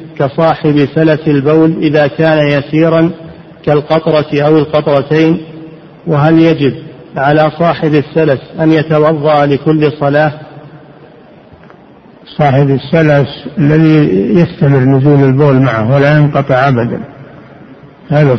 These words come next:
Speaker 2: صاحب السلس، هذا حكمه أنه يتوضأ عند الصلاة يصلي ولو نزل منه البول،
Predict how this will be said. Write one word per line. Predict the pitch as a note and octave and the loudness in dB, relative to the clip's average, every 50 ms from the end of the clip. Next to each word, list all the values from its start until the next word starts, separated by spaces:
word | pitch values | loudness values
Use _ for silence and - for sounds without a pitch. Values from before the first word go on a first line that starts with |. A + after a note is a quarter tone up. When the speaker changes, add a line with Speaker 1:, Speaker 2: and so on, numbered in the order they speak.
| - | 0
Speaker 2:
صاحب | C3 C3 B2 A#2 B2 A#2 A#2+ | -2 -2 -2 -2 -4 -6 -8
السلس، | A#2 - - - B2+ B2 B2 - - - - - - - - - - - - - - - - - - | -10 -12 -8 -6 -4 -4 -4 -8 -14 -20 -20 -20 -20 -20 -20 -20 -20 -20 -20 -20 -20 -20 -20 -14 -4
هذا | - D#3+ D#3 D3 C#3+ C3+ | 0 0 2 2 0 0
حكمه | - - E3 - - F3+ F3+ E3 D3+ D#3 | -2 -2 -4 0 2 2 2 4 4 4
أنه | D3+ D3 C#3 C#3+ D3 | 2 2 2 2 2
يتوضأ | C#3 - D3 C#3+ C#3+ D3+ D3 C3 C3 C3+ C3 C#3+ - - - - | 2 2 2 2 2 2 2 2 2 2 2 0 0 -4 -8 -8
عند | D#3 C#3+ D#3+ D3 C3+ | -4 0 0 0 0
الصلاة | B2+ - - - C3+ B2 A#2+ A#2 G#2+ - - - - - - - - - - - - - - - - - - - - - - - - | 0 -4 -6 -6 -4 -2 -2 -2 -4 -8 -14 -20 -20 -20 -20 -20 -20 -20 -20 -20 -20 -20 -20 -20 -20 -20 -20 -20 -20 -20 -20 -2 0
يصلي | A3 F#3+ - - D3 A#2+ A#2+ A#2+ A#2 A2+ | 0 0 0 0 -2 -2 -2 -4 -2 0
ولو | D3+ F3+ F#3 E3+ C#3+ | 2 2 2 4 2
نزل | C#3 C#3 C3+ B2+ C3+ C3 C3 | 2 2 2 2 2 2 2
منه | B2+ C3 B2 A#2 B2+ | 2 2 0 0 0
البول، | B2 B2 C3 - - | 0 0 0 -2 -2